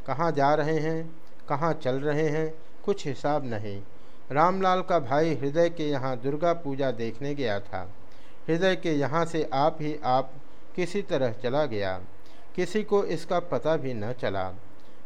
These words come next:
चार वर्ष के लड़के को देखकर लोग पूछने लगे, "तू कहाँ से आ रहा है?" वह कुछ न कह सकता था। उसने सिर्फ कहा, "चाला।"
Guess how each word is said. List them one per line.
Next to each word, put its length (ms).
चार 300
वर्ष 300
के 140
लड़के 420
को 200
देखकर 600
लोग 320
पूछने 420
लगे, 360
"तू 100
कहाँ 340
से 180
आ 120
रहा 240
है?" 240
वह 120
कुछ 320
न 200
कह 200
सकता 400
था। 300
उसने 300
सिर्फ 360
कहा, 460
"चाला।" 380